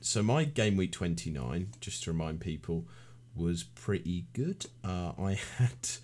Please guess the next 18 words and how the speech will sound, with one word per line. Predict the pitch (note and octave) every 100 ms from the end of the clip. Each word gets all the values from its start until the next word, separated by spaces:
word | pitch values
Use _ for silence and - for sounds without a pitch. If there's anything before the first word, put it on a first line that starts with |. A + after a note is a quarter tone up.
| - - - - - -
uh, | E2 D#2+ -
a | F#2
whopping | F#2 G#2+ A2+ - F#2 F2 E2+ - - - -
ninety-two | F2 F#2 F#2 F2+ - - F2+ F2+ F2 - - - A2+
points. | G2+ F#2+ A2 A#2+ -
Hang | - -
on, | E2+ - -
my | E2+ E2+ -
computer's | E2+ E2 D2+ - F2+
just | - -
frozen. | - F2+ F2+ F#2+ - - - - - - - - - - -
Oh, | - - - - - -
bloody | F#2+ -
hell. | D#2+ - - - - - - - - - - - -
Let | - D#2
me | C#2+
restart | C#2 - - A1 -
that. | G2+